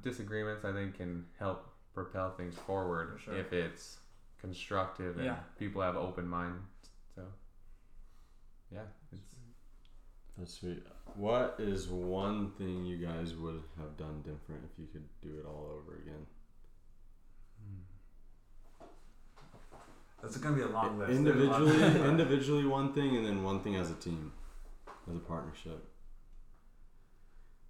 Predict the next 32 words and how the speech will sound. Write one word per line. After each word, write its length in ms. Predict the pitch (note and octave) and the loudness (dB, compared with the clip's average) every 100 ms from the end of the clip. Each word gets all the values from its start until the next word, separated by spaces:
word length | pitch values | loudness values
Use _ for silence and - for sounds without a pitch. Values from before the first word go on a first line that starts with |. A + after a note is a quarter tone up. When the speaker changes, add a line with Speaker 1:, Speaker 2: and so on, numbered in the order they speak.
| - - - | -18 -18 -2
Speaker 4:
I, 320 | A2+ C3+ D3 - - - - - - - - - - - - - - - - - - - A#2 | 4 6 4 2 -4 -14 -16 -18 -18 -18 -20 -18 -18 -18 -20 -20 -20 -18 -18 -18 -18 -16 -4
you 100 | B2 | 0
got 120 | C#3+ | 0
one? 200 | D3+ C#3 | 0 0
You 100 | C3 | 0
got 80 | C#3 | 2
Speaker 1:
You 0 | |
Speaker 4:
one? 100 | G2 | 2
Speaker 1:
can 60 | G2+ | 4
Speaker 4:
So 60 | |
Speaker 1:
go 40 | A#2 | 4
Speaker 4:
I 80 | A2+ | 4
can 100 | G#2+ | 2
Speaker 1:
first. 280 | G2 D3+ | 4 2
Speaker 4:
think? 720 | - D3 - A3 G#3+ F3 C3+ - - | 0 -2 6 8 10 8 6 2 -4
<laughs> 220 | - - | -2 12
That's 240 | D3+ D#3+ | 12 12
a 40 | F#3+ | 12
really 160 | F3 | 12
good 140 | D3 C3+ | 12 12
question. 280 | C#3+ B2+ G2 - - | 10 10 0 -4 -6
Um, 500 | A#2 A#2+ A2+ G#2 G2+ | 0 4 4 2 -2
I 100 | G#2 A2+ | -2 -2
think 120 | A#2+ | -2
it's 100 | A2+ | -4
good 120 | A2 | -4
to 60 | G#2+ | -2
have 100 | G#2 | -2
that 160 | G2 | -2
kind 120 | A2 | -4
of 100 | G2 | -6
perspective. 500 | F2+ - F#2+ F2+ F2 | -8 -6 -6 -4 -8